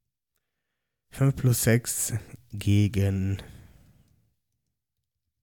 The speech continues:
Voldemort. Benno. Zweimal ins Phrasenschwein.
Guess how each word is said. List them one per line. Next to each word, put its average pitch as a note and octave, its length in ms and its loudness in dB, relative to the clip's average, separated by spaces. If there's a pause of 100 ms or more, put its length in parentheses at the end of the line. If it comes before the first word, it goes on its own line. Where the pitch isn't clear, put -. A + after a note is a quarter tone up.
(1300)
Voldemort. - 880 -14 (1600)
Benno. E2+ 560 -8 (1300)
Zweimal - 1120 -16
ins - 640 -10 (1700)
Phrasenschwein. - 1700 -14